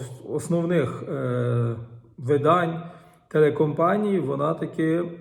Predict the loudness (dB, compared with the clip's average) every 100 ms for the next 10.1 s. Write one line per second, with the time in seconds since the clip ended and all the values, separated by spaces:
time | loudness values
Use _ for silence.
0 | -10 -8 -4 -4 0 4 6 4 2 0
1 | 0 0 -2 -4 -4 -2 -4 -2 -4 -2
2 | -4 -4 -4 -2 -2 -4 -4 -4 -4 -6
3 | -6 -4 -4 -2 -4 -2 -4 -4 -6 -4
4 | -2 2 2 0 0 0 0 0 0 -4
5 | -6 -6 -12 -20 -20 -20 _ -2 0 0
6 | -2 0 0 0 -2 -4 -2 -2 0 0
7 | 2 0 0 0 0 0 -4 -8 -8 -4
8 | -2 0 0 -2 -4 -4 -4 -2 -2 -2
9 | -2 -2 0 0 -2 -2 -2 -4 -4 -4